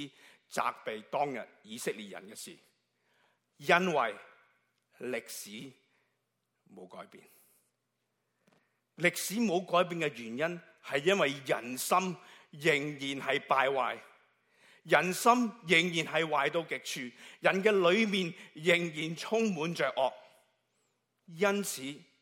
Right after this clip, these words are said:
我哋睇先知書嘅時候，我哋從以色列人佢哋所經歷、所犯、所記-，神所記載佢哋所作所為，係提醒緊以色列人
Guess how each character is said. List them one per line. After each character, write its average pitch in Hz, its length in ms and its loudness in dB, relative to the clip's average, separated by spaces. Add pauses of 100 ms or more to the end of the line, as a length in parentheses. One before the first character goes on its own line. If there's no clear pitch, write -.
(240)
我 151 120 0
哋 143 80 0
睇 143 220 -4
先 190 260 -2
知 180 160 -8
書 165 240 -8
嘅 131 40 -8
時 - 180 -12
候， 110 220 -10 (340)
我 180 160 2
哋 165 60 0
從 127 260 -8
以 139 180 -10
色 175 180 2
列 139 200 -8
人 110 240 -6 (460)
佢 143 360 0
哋 160 200 -2
所 143 340 -4 (100)
經 214 280 2
歷、 139 160 -4
所 139 200 -4
犯、 127 380 -6
所 165 260 -2
記-， 139 320 -4 (300)
神 127 240 -4
所 175 260 0
記 151 160 -4
載 139 200 -2
佢 135 60 -2
哋 143 120 0
所 139 240 -2
作 165 180 0
所 147 260 0
為， 110 120 0 (1300)
係 117 360 -8
提 107 80 -8
醒 120 280 -8
緊 123 240 -8 (920)
以 135 120 -16
色 139 180 -4
列 123 180 -10
人 104 280 -12